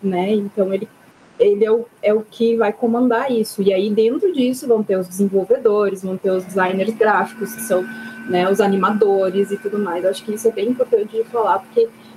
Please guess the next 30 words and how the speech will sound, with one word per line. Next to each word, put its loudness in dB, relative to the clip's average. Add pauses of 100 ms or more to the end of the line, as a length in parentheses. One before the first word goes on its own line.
ah, 4
existe -2
uma 0
gama 0
de -4
cursos -2
que -14
tão 0
oferecendo 0
cursos -2
como, 0
ah, 0
desenvolvedores, 0
pra -4
ser 0
desenvolvedor, -2
e, 4
na 0
verdade, 0
quando 0
você -2
entra 2
e 0
vê 2
o 2
conteúdo 0
que -20
vai 0
ser -2
desenvolvido, -2